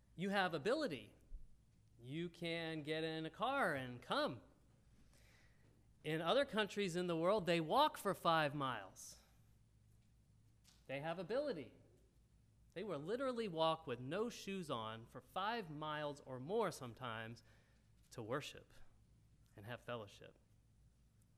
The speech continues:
Here, we don't have to walk, you know, half a block <laughs> in most cases. So we have ability.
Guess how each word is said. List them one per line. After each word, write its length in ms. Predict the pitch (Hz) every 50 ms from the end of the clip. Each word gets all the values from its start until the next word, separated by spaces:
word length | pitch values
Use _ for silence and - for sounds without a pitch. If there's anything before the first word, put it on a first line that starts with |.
| - -
Here, 260 | - 139 165 170 127 113
we 180 | 117 131 156
don't 160 | 175 147 107
have 160 | 113 107 - -
to 80 | 107
walk, 280 | 95 101 120 131 131 120 - - - - - 117
you 60 | 113
know, 160 | 107 104 101 104 - - - - - - - - _ - - - _ - - - - -
half 160 | 151 143 -
a 40 | -
block 440 | 101 110 127 147 190 202 - - - - - - - - - - 233
<laughs> 360 | - - - - - - -
in 140 | 127 127 135
most 280 | 131 160 226 - -
cases. 500 | - 123 110 110 110 - 123 123 135 - - - - - - - - - - - - - - - - - - - _ - - - - - - - - - - - - -
So 200 | - - - 165
we 320 | 165 160 165 202 208 202 175 165
have 340 | 208 240 247 240 226 220 202 175 160 - - -
ability. 640 | 160 135 123 - 175 214 240 226 185 143 113 98